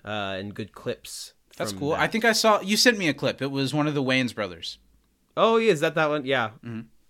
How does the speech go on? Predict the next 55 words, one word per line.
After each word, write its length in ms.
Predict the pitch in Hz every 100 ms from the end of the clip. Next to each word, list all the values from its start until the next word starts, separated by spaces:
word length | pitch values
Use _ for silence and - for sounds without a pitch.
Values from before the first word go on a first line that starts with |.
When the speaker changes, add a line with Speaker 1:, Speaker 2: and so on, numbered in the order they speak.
| _
Speaker 2:
Uh, 320 | 143 151 160 165
Speaker 1:
Funny. 160 | 190
Speaker 2:
yeah, 200 | 208 247
I 60 | 202
like 160 | 185 185
The 80 | 147
Daily 260 | 135 123
Show, 200 | 117 135
but 280 | 135 175 -
Seth 200 | - 220
Meyers 380 | 269 294 311 247
is 80 | 196
actually 400 | 180 175 185 139
really, 380 | 120 123 139 131
really 220 | 120 113
funny. 420 | 110 110 98 90 _ _ _ _ _
Speaker 1:
Nice. 240 | 175 254 110
Speaker 2:
I 60 | 131
like 160 | 131
him 100 | 110
a 40 | 107
lot. 80 | 165
Speaker 1:
I 40 |
liked 200 | 233 247
him 80 | 254
on 140 | 247
S 160 | 220 226
N 80 | 220
L. 280 | 233 233 254 _ _ _ _ _ _ _ _
Speaker 2:
I 120 | - 196
like 200 | 226 220
him 340 | 185 156 139
way 440 | 151 143 139 135
more 320 | 127 117 113 104
as 180 | 104
a 200 | 104 98
talk 260 | 95 101 98
show 140 | - 90
host. 200 | 85 -
Like, 100 | 110
he's 220 | 151 151
really 400 | 131 147 139 135
settled 400 | 123 127 117 110
into 160 | 107 107
his 160 | 98
thing, 240 | - 101 98
and 80 | - - -
he 80 | 160
has 120 | 170
some 140 | 185 143
really 200 | 151 151
funny 260 | 160 151
bits, 360 | 131 127 131 -
and, 180 | 120 117
like, 360 | 117 107 -